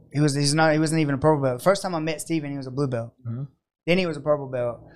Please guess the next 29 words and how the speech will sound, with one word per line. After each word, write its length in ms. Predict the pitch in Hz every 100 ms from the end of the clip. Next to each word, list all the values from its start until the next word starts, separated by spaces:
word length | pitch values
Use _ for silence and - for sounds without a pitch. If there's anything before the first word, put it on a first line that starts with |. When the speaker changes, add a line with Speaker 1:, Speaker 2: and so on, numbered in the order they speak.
| - -
Speaker 1:
But 420 | 165 175 143 - -
when 200 | 151 156
he 140 | 151
was 140 | 208 196
a 60 |
purple 320 | 151 180 196 175
belt 260 | 160 151
and 100 | 147
I 60 | 139
spoke 340 | - 208 190
to 100 | -
him, 320 | 139 135 127 127 - _ _ -
he 220 | 196 226
set 420 | - - 208 202
me 120 | 196
down 340 | 180 180 165 151
like 160 | 139
we 120 | 156
are 180 | 165 160
in 40 | 151
a 60 | 143
room 280 | 151 156
right 180 | 151 139
here, 160 | 147 151
and 80 | 135
he 100 | 135
said, 240 | - 131
"You 100 | 135
have, 280 | 135 147